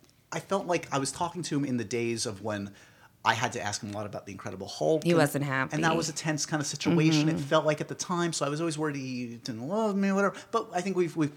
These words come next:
Speaker 1: we have a meeting of the minds now.
Speaker 2: Yeah, he was
Speaker 1: We're
Speaker 2: in
Speaker 1: good.
Speaker 2: here for a long time.
Speaker 1: We chatted over an hour.
Speaker 2: Wow.
Speaker 1: Um, there was a lot to talk about. We talked a lot about his new film, Motherless Brooklyn, which is based on a best-selling book from about twenty years back.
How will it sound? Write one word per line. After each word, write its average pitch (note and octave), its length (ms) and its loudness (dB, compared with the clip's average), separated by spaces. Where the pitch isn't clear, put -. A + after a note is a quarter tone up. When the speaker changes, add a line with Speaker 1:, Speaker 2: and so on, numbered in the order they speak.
Speaker 1:
we C#3 120 0
have C#3 100 0
a C3+ 60 2
meeting C3+ 180 2
of C3+ 80 2
the B2 60 0
minds G2+ 400 -2
now. G2+ 320 -4
Speaker 2:
Yeah, A#3 120 4
he D4 140 8
was B3+ 120 4
Speaker 1:
We're C#4+ 80 8
Speaker 2:
in D4 60 10
Speaker 1:
good. F#4 60 6
Speaker 2:
here A4 140 6
for A#3+ 140 4
a G#3 40 8
long G3+ 220 6
time. A#3 440 4
Speaker 1:
We A#2 80 -2
chatted B2+ 280 2
over C#3 260 4
an D#3+ 140 4
hour. A#2 500 4
Speaker 2:
Wow. D#3 380 4
Speaker 1:
Um, G#2 140 0
there G#2+ 100 0
was G#2 100 -4
a G#2+ 40 -6
lot A#2 180 4
to C#3 60 -6
talk A2 280 0
about. A2 400 2
We G#2 80 -8
talked - 240 -4
a G2+ 40 -8
lot A2+ 160 0
about A2 180 -4
his A2+ 120 -6
new A2+ 120 -4
film, A2 240 -6
Motherless A#2 340 -2
Brooklyn, B2+ 520 -2
which G#2+ 360 -4
is G#2 100 -10
based G#2+ 380 0
on G2+ 440 -4
a F2 220 -6
best-selling A2 440 -2
book E3 200 0
from D3+ 120 -2
about B2+ 180 2
twenty C3+ 220 0
years B2 200 -2
back. A#2+ 400 -2